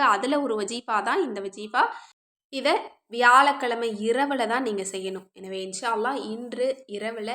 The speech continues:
இந்த அமலை முடிச்சுட்டு அல்லாஹ்விடத்துல துஆ செய்யுங்க. அப்படியே எல்லா மக்களையும் உங்களுடைய துஆவுல சேர்த்துக்கோங்க. அதுல என்னையும் சேர்த்துக்கோங்க. இன்ஷா அல்லாஹ், நானும் உங்க எல்லாருக்காகவும் துஆ செஞ்சுட்டு தான் இருக்கேன்.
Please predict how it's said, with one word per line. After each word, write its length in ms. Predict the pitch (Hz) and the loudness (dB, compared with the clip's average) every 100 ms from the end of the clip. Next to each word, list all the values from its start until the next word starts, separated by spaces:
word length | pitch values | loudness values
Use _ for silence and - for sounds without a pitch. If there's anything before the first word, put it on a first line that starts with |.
| 269 | -8
இந்த 180 | 208 196 | -6 -6
அமலை 240 | 190 196 | -4 -6
முடிச்சுட்டு 380 | 196 196 - 254 | -6 -6 -6 -6
அல்லாஹ்விடத்துல 540 | 208 196 196 190 196 | -6 -6 -8 -10 -10
துஆ 200 | 190 190 208 | -6 -4 -4
செய்யுங்க. 340 | 202 208 202 254 | -6 -6 -4 -6
அப்படியே 380 | 226 - 202 247 285 _ _ _ | -6 -10 -6 -6 -8 _ _ _
எல்லா 220 | 277 285 269 | 4 6 6
மக்களையும் 500 | 247 - 277 277 269 | 2 0 0 2 2
உங்களுடைய 360 | 220 214 214 | 0 0 2
துஆவுல 420 | 208 202 202 233 226 | 2 4 4 4 0
சேர்த்துக்கோங்க. 600 | 214 202 208 - 196 226 269 | -4 -6 -8 -8 -4 -2 -2
அதுல 240 | 202 190 190 | -4 -4 -4
என்னையும் 440 | 190 202 214 262 339 | -4 -6 -6 -6 -6
சேர்த்துக்கோங்க. 500 | 202 - - 190 185 | -8 -10 -12 -10 -8
இன்ஷா 300 | 185 185 196 | -8 -6 -6
அல்லாஹ், 280 | 185 202 285 | -4 -4 -6
நானும் 360 | 208 202 220 | -8 -8 -8
உங்க 160 | 277 196 | -8 -8
எல்லாருக்காகவும் 760 | 185 190 233 240 214 202 233 262 | -8 -4 -4 -4 -4 -6 -8 -8
துஆ 180 | 196 190 | -6 -6
செஞ்சுட்டு 400 | 202 190 185 185 | -6 -8 -8 -12
தான் 160 | 185 190 | -10 -10
இருக்கேன். 300 | 175 - 185 | -10 -16 -20